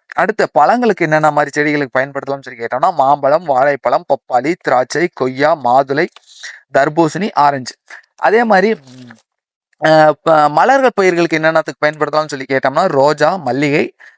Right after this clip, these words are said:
ஆ, சம்மங்கி, ஆ, செவந்தி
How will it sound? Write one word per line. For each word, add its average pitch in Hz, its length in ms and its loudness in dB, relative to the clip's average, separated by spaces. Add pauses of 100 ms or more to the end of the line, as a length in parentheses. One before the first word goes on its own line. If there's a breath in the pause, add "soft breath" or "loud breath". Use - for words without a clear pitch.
(180)
ஆ, 143 460 4 (160)
சம்மங்கி, 160 500 -2 (200)
ஆ, 143 360 4 (840)
செவந்தி 165 340 0